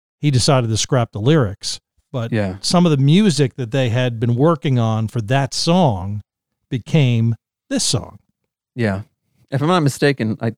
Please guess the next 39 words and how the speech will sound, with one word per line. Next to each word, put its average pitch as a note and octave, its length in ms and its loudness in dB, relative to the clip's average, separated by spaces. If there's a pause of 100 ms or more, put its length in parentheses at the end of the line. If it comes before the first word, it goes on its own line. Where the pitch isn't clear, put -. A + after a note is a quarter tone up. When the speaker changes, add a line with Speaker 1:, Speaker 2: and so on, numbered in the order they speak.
(100)
Speaker 2:
I A2+ 120 -2
should A#2 180 -4
have G#2+ 220 -2
looked A#2+ 220 -8
it A2+ 80 -6
up, G#2+ 200 0
but G#2+ 200 -2
I A#2+ 100 -2
think, B2 320 -6
uh, A2+ 360 0
Sir - 380 -2
Gawain A2+ 600 2
is, G#2+ 640 -4 (200)
like, A2 360 -6
a - 140 -12
part A#2+ 300 -2
of G2 200 -2 (160)
Arthurian A2 480 0
legends. A#2 500 -2 (460)
Speaker 1:
Did C#3 100 0
I C3+ 100 2
pronounce D3 380 2
it E3+ 60 -2
wrong? D3 380 2 (220)
It's B2 120 -14
Gawain? C3 560 0 (540)
Speaker 2:
Oh, G#2+ 160 0
I G2+ 100 0
don't G2 160 -2
know. G2 260 -4
Speaker 1:
I C3+ 100 2
said B2 280 0
Gawain. A#2+ 480 0
I G#2+ 100 -6
don't A2 160 -6
know. D#2+ 280 -14 (180)
Speaker 2:
Oh, G#2 300 -2
who D3 120 -4
knows? - 320 -8